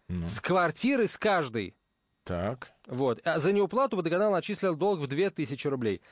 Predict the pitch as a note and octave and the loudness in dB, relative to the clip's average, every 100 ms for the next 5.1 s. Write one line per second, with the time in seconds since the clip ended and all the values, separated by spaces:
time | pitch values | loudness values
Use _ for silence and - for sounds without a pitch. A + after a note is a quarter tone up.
0 | - - F3+ B3 A#3+ - C#3+ A#2 G3+ G3+ | -12 -2 2 2 0 -4 -8 -2 2 2
1 | D#3+ - F#3+ F3 C#3+ - G#3+ B3 - _ | 0 0 0 2 0 0 0 0 -4 _
2 | _ - _ - C#3+ C3+ A#2+ F3+ F#3 E3+ | _ -20 _ -4 0 0 2 2 4 2
3 | D3 _ - C#3 C3+ C3 B2+ E3+ D#3+ D#3 | 0 _ -8 -4 -2 -2 -2 0 0 0
4 | G#3+ G#3+ G3 F3 D3+ D3+ D#3 D3 - G#2+ | 2 2 2 0 -2 0 2 0 0 -4
5 | F#2 | -4